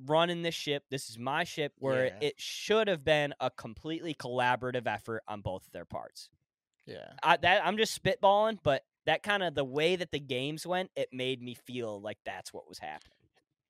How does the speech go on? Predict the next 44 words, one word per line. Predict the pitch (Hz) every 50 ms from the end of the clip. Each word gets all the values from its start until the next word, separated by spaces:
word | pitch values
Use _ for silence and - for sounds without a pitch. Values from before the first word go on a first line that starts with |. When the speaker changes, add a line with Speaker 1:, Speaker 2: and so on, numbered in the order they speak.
| _
Speaker 2:
Yeah, | - 143 120 67 - -
I, | - 127 175 202 - -
I | - 151 190 202
don't | 214 220 185
necessarily | 196 190 - - 170 156 185 185 175 165 156
disagree | 139 156 151 - 147 131 117 135 139 135
with | 135 123 - -
you | 113
on | 113 113
that | 110 110
either, | 113 123 123 110 104 104
'cause | - - 117
that's, | 113 139 151 151 - - - _
that's | 139 147 151 -
the | - -
confusing | - - 131 - - 175 170 156 151 131
part, | - 135 123 117 113 113 113
like, | 117 117 113 - - - _ - - - - _ -
I | 156 190
don't | 202 196
know, | 185 151 131 127
the | 139 143
way | 139 156 180 208
that, | 226 220 220 220 214 - - -
the | 135 135
way | 135 156 180
that | 185 208 208 - -
those | 185 185 170 151
receivers | 147 147 - - - 147 143 147 151 156 156 143 -
talk | - 135 127 131 135 -
about | 135 135 131 131 123 117
Russ | 123 123 127 135 127 -
and | 123 120
the | 120
way | 120 131 143
that | 151 151 139
everyone | 131 131 127 139 139 135
on | 135 135
that | 131 127 127 -
team | - 139 131 131 127
still | - - 131 127
talks | - - - 110 117 - -
about | 139 131 123 110 78
Russ | 104 107 113 123 127 - -